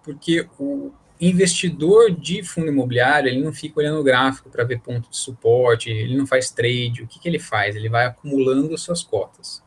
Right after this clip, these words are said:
né? Ele busca sempre posições de longo prazo. Esse é o perfil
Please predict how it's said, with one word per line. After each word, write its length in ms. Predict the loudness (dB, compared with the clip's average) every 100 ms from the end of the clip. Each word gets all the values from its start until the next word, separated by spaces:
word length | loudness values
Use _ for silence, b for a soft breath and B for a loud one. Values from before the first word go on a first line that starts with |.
| _
né? 220 | -6 -6 -6 b b b _
Ele 120 | -2
busca 380 | 0 0 0 -2
sempre 320 | -2 -2 -4
posições 640 | -2 0 0 -2 -2 -2 0
de 100 | 4
longo 380 | 6 6 4
prazo. 420 | -2 4 4 4 2
Esse 100 | -2
é 40 |
o 40 |
perfil 360 | -2 -2 -2 -4